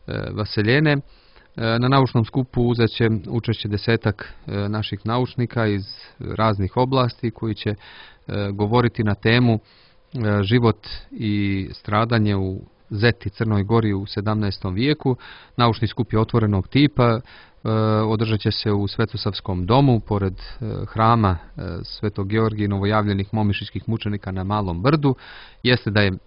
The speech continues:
e, sala, e, poprilično <clears throat> mala, da tako kažem, ali bit će ozvučenje i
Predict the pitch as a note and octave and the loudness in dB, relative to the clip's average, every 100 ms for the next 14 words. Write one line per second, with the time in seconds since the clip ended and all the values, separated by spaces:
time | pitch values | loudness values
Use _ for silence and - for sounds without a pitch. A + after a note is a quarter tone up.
0 | _ - F2+ E2+ - A#2 A2 G2 - - | _ -4 -4 -2 2 4 6 2 -2 -20
1 | - - - F#2 F#2+ G2 G#2 - G#2 A2+ | -20 -20 -8 -4 -2 0 -2 -2 -2 2
2 | A2+ F#2+ G2+ F#2+ - _ E3+ - A2 - | 2 2 0 -2 -6 _ 4 6 4 0
3 | F#2+ G#2+ C3+ A2+ G#2+ G#2+ G#2+ G2+ B2 D3 | 0 4 4 4 0 -2 -4 -2 0 2
4 | C3+ C#3+ C#3 B2 - - - C3+ C3 A#2+ | 4 4 4 2 -4 -20 -6 0 0 2
5 | G#2 G2+ - B2+ A#2+ A2+ A2 | 0 0 2 2 2 2 0